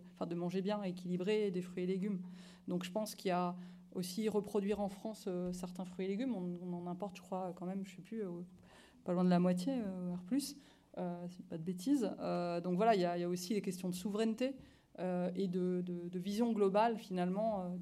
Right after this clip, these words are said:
on devrait pouvoir se loger pour moins cher, euh, mettre moins d'argent dans l'énergie, euh, si on construit du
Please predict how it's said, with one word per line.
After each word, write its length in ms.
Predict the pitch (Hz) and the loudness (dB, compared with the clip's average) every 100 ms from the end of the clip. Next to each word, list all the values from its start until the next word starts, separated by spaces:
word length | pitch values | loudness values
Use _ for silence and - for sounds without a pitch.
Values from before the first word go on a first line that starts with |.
| 170 175 | -8 -4
on 60 | |
devrait 220 | 175 180 | 0 0
pouvoir 260 | 196 202 208 | 0 0 -2
se 120 | - | 0
loger 220 | 214 208 | 0 0
pour 160 | 226 196 | -2 -2
moins 140 | 196 | 0
cher, 340 | 190 233 240 254 | 0 2 2 2
euh, 140 | 185 | 0
mettre 260 | 180 185 185 | -2 -4 0
moins 120 | 214 | 2
d'argent 280 | 214 196 214 | 2 2 0
dans 120 | 202 | -2
l'énergie, 540 | 190 185 180 180 226 208 | -2 -2 -2 -2 -2 -2
euh, 140 | 180 | -2
si 200 | 180 180 | -4 -6
on 160 | 175 175 | -6 -6
construit 360 | 190 - 196 | -8 -8 -6
du 280 | 180 180 180 | -2 -2 -2